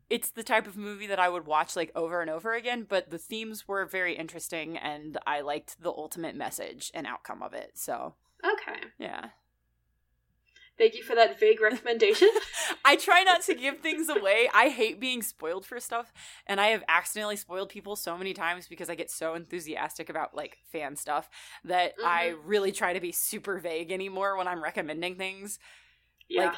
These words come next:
Speaker 1: I'll, I'll reference it as being like, "It's similar to this aesthetically," and that's all
Speaker 2: Mm-hmm.
Speaker 1: I tell <laughs> people.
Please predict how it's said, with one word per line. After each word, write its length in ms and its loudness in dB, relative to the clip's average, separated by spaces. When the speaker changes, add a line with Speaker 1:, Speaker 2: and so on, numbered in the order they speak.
Speaker 1:
I'll, 300 6
I'll 160 6
reference 460 2
it 240 -2
as 180 0
being 240 -6
like, 260 -2
"It's 200 -2
similar 640 -2
to 160 -2
this 500 0
aesthetically," 1120 -4
and 160 0
that's 200 2
all 100 8
Speaker 2:
Mm-hmm. 80 6
Speaker 1:
I 60 2
tell 260 -4
<laughs> 20 -12
people. 460 -4